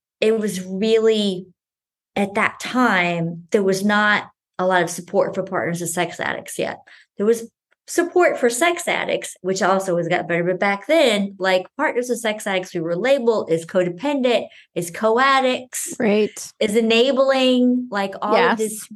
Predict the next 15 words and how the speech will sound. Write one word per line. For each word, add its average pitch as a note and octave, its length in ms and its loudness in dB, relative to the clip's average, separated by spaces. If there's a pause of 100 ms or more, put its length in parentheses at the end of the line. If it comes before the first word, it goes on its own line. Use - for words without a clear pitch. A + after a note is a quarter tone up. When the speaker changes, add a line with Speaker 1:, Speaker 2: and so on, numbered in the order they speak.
(100)
Speaker 1:
really, B3+ 680 2 (200)
<laughs> - 180 -20
Speaker 2:
Right. G#3 300 4
Put D#4 220 2
the, C#4+ 60 4
Speaker 1:
really A#3+ 220 -8 (180)
Speaker 2:
put D#4 220 0
the, D#4+ 140 4 (100)
put F4 240 0
the, C#4+ 280 2
it, - 140 -4
it, A#3 220 0
it A#3+ 220 0
continue E4+ 560 -2
to, C4+ 360 -2